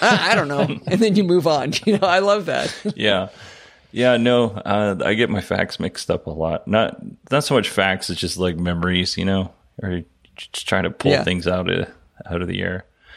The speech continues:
Speaker 2: Allison, did you have anything, uh, any kudos you wanted to give to Tesla about your car that you haven't mentioned already?
Speaker 1: Nope. I'll give kudos to Steve for talking me into it.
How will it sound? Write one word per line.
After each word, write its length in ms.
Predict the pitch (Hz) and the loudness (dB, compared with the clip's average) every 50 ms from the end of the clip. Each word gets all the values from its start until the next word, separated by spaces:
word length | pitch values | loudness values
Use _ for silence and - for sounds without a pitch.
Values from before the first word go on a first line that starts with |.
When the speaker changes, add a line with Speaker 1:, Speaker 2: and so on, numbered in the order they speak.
| - - - _ | -20 -20 -10 _
Speaker 2:
Allison, 420 | - 107 120 127 113 - 117 113 107 | -2 0 0 0 0 2 2 2 2
did 120 | 107 98 | 2 2
you 120 | 110 110 110 | 2 2 2
have 120 | 113 107 | 2 2
anything, 480 | 104 107 104 - - 98 98 98 98 - - | 2 0 0 0 0 0 2 2 0 0 -2
uh, 360 | 101 92 85 85 85 90 - - | -2 0 0 0 -2 -2 -2 0
any 180 | 101 107 107 98 | 2 2 2 2
kudos 480 | - - 104 101 98 98 98 101 101 98 | 2 2 4 4 4 4 4 2 0 2
you 60 | 95 | 2
wanted 180 | 98 95 95 90 | 2 2 2 2
to 80 | 90 | 0
give 160 | 90 92 90 - | 0 -2 -2 -4
to 60 | - | -6
Tesla 320 | - - 90 - - 92 87 | -6 -6 -6 -4 -4 -4 -4
about 160 | 90 87 - | -2 -2 -2
your 80 | 95 92 | -4 -4
car 400 | - - 90 90 92 87 - - - _ _ _ - | 0 2 2 2 2 0 -2 -6 -16 _ _ _ -2
that 100 | 95 85 | 0 2
you 60 | 90 | 2
haven't 240 | 90 87 90 85 90 | 2 0 0 -2 -2
mentioned 320 | 95 95 95 - 92 87 | -2 -2 -2 -4 -4 -2
already? 340 | 87 87 90 90 95 95 101 - _ _ - | -2 0 0 0 0 -2 -4 -8 _ _ -2
Speaker 1:
Nope. 380 | 202 214 240 269 285 302 - - | 0 2 2 2 2 0 -2 -2
I'll 220 | - 196 202 185 180 | 0 0 2 0 0
give 220 | 147 202 190 - | 0 0 -2 -2
kudos 340 | - - 226 214 220 208 - - | 0 0 2 2 2 2 0 -2
to 100 | 185 165 | -4 -6
Steve 320 | - - - 196 190 170 | -6 -6 -4 -6 -6 -4
for 100 | - 175 | -4 -4
talking 420 | 151 185 175 170 - - 156 151 143 | -2 0 0 -2 -2 -2 -4 -2 -2
me 140 | 143 147 156 | 0 0 0
into 220 | 165 208 208 160 | 0 0 0 0
it. 200 | 165 202 - | 0 -2 -2